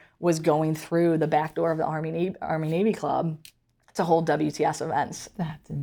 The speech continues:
Speaker 1: And so,
Speaker 2: insane.
Speaker 1: you know, when we think about, you know, there's days obviously where you wanna kinda hit your head up against the wall and the lack of
Speaker 2: Yeah.
Speaker 1: progress <laughs> that we've made,
Speaker 2: Yeah.
Speaker 1: right? But then you, you know, you think back and, okay, okay, so, well, forty-five years ago,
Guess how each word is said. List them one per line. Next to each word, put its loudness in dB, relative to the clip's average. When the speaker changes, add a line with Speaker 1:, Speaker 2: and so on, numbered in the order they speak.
Speaker 1:
And 4
so, 8
Speaker 2:
insane. 4
Speaker 1:
you 4
know, 6
when 6
we 4
think 4
about, 6
you 4
know, 6
there's 4
days 6
obviously 6
where 6
you 6
wanna 4
kinda 2
hit 4
your 4
head 8
up 6
against 4
the 0
wall 8
and 2
the 4
lack 4
of 2
Speaker 2:
Yeah. 0
Speaker 1:
progress 8
<laughs> 6
that 6
we've 6
made, 8
Speaker 2:
Yeah. 4
Speaker 1:
right? 6
But 4
then 4
you, 6
you 2
know, 4
you 2
think 0
back 4
and, -2
okay, 4
okay, -2
so, -6
well, -2
forty-five 2
years 2
ago, 2